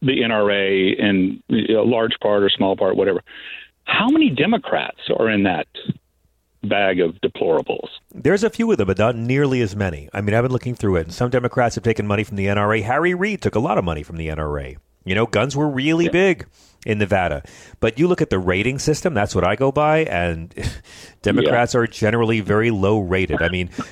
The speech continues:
Speaker 2: people went after Bernie Sanders for being too pro-gun. He had a D rating from the N R A. So that's as good as it
Speaker 1: Yeah.
Speaker 2: gets.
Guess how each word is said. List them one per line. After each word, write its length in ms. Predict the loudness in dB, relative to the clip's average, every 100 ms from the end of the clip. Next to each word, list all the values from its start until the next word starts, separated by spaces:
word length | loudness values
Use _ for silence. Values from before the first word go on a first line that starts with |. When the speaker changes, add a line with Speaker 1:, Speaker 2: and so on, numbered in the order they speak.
| -2
Speaker 2:
people 260 | -2 2
went 140 | 2 2
after 200 | 2 0
Bernie 300 | 2 0 -2
Sanders 440 | -2 -2 0 0
for 100 | -2
being 260 | 0 0 -2
too 220 | -4 -4
pro-gun. 560 | 0 0 0 2 0 0
He 160 | -2
had 100 | 0
a 60 | -2
D 480 | -4 -2 2 4 4
rating 560 | 4 2 0 -2 -6 -18
from 160 | -8 -4
the 140 | -2
N 100 | 0
R 240 | 0 -2 -4
A. 220 | -10 -18
So 220 | -8 -2 0
that's 240 | -2 -2
as 120 | -6
good 200 | -2 0
as 120 | 0
it 80 | -2
Speaker 1:
Yeah. 160 | -4 -6
Speaker 2:
gets. 260 | -8 -16